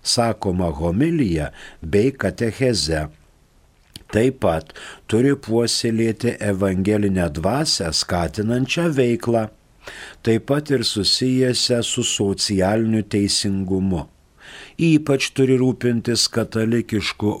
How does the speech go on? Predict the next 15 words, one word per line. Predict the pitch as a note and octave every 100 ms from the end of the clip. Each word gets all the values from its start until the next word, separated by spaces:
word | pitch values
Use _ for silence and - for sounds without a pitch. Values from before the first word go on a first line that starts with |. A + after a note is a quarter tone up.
| F#2
vaikų | F#2 A#2+ A2+ G2+ - F#3 F#3 E2+ C#2+ - - - -
ir | G#2+ G2+
jaunimo | F#2 F#2+ F2+ F#2+ B2+ C#3+ C#3+ C#3+ - - -
auklėjimu. | F#2+ F2+ E2+ - E2+ E2 D#2+ E2 D#2+ D#2 _ _ - - - -
Turi | C#3+ D3+ C#3
dėti | C#3 C#3 - C#3
visas | A2+ B2+ - B2+ B2 -
pastangas, | B2+ A2+ F2+ - A#2+ A#2 B2 C3+ C3 -
taip | A2 G2+
pat | A2+ G#2+ G#2+
ir | F#2+
bendradarbiaudama | G#2 G2+ G#2 F#2+ G#2 G2 G2 G2 F#2 G2+ A2+ A2+
su | - A2+
Kristaus | A#2 A#2 A2+ B2+ A#2+ -
tikinčiai-, | - A#2+ B2+ B2 A2+ B2+ C3 B2+